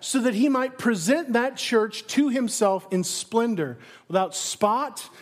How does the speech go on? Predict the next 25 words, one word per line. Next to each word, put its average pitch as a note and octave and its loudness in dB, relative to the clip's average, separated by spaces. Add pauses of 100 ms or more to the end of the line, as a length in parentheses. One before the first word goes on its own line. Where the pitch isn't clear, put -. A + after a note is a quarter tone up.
(140)
without F3+ 0
wrinkle, C4 2 (200)
without F#3 2
any C4+ 4
such A#3 0
thing, C4+ 2
that G3 -4
she C4+ 2
may D4 2
be F#3+ -2
perfect, C4+ 0
that A#3 4
that G#3+ 0
church - -2 (220)
might G#3+ 0
be A3 2
holy D4 2 (220)
as G#3 2
he C#4 4
is C4+ -4
holy, B3+ 0 (680)
set B3+ 2
apart C4+ 2
from C4+ 2
sin, A#3+ 0